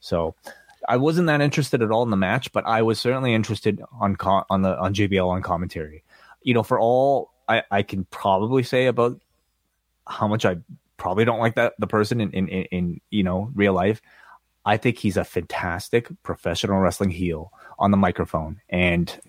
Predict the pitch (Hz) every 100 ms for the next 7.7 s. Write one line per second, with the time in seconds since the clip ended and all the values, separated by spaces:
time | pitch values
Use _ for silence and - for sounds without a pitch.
0 | _ - - 104 104 104 107 95 92 -
1 | - 95 90 _ _ - - - - 107
2 | 101 90 - 104 101 92 95 85 90 80
3 | 80 - - - - 87 85 80 104 110
4 | 123 120 107 107 98 101 98 - 92 92
5 | 90 - 95 98 98 92 - - 87 92
6 | - 90 90 90 82 76 85 90 87 85
7 | 95 95 - 92 90 90